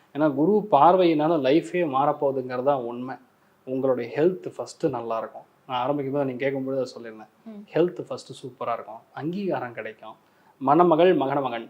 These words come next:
Speaker 1: எல்லாருமே கிடைப்பாங்க, நல்ல உறவுகள் ஏற்படும், சந்தோஷம் ஏற்படும், கொடுத்த வாக்கு நிறைவேற்ற முடியும், கௌரவம் கிடைக்கும், ஏகப்பட்ட விஷயங்கள்.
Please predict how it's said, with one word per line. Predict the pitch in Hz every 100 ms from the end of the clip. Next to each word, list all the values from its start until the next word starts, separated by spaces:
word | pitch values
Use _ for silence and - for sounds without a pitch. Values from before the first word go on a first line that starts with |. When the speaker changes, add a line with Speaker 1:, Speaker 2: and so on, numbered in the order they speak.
| _
Speaker 1:
எல்லாருமே | 131 131 127 135
கிடைப்பாங்க, | 127 117 113 110 117 131 139
நல்ல | 143 160 139
உறவுகள் | 131 180 190 170 131 113
ஏற்படும், | 110 - 107 110 _
சந்தோஷம் | - 131 165 185 180 127
ஏற்படும், | 120 - 110 -
கொடுத்த | - 165 - 143
வாக்கு | 131 156 -
நிறைவேற்ற | 139 127 143 139 123
முடியும், | 113 117 120 -
கௌரவம் | 139 185 202 165 127
கிடைக்கும், | 120 113 - 117 _ _ _ _ _ -
ஏகப்பட்ட | 151 214 269 285 214 226 196
விஷயங்கள். | 160 - 170 131